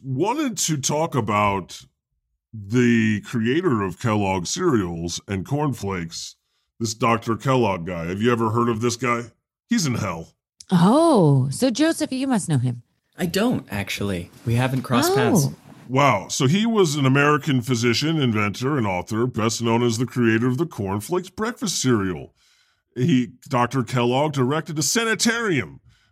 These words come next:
Speaker 1: where he promoted his quote-unquote holistic views. His, uh, he was extremely what you call anti-masturbation,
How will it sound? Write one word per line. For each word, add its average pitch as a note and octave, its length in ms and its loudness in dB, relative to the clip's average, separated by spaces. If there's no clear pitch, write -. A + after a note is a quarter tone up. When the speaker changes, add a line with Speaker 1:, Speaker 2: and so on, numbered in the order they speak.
Speaker 1:
where A2+ 180 0
he C#3 120 -2
promoted C3 560 0
his A2+ 340 0
quote-unquote B2 840 -2
holistic A2 560 -4
views. G#2 540 -4
His, G3+ 420 -4
uh, E3 200 2
he D#3+ 180 -4
was G3+ 200 0
extremely F#3 840 0
what C#3 220 -4
you C#3 80 0
call C3+ 400 2
anti-masturbation, A#2+ 1400 -2